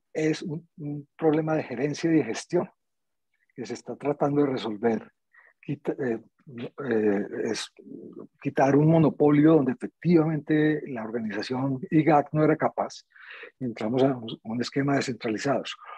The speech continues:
¿Cómo ven ustedes ese como, como una manera asertiva de poder entregar responsabilidades a niveles locales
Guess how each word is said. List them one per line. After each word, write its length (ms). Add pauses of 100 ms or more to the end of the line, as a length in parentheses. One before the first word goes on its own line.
(200)
¿Cómo 380
ven 140
ustedes 400
ese 300
como, 320
como 540
una 260
manera 500
asertiva 600
de 80
poder 260
entregar 560
responsabilidades 800
a 60
niveles 380
locales 520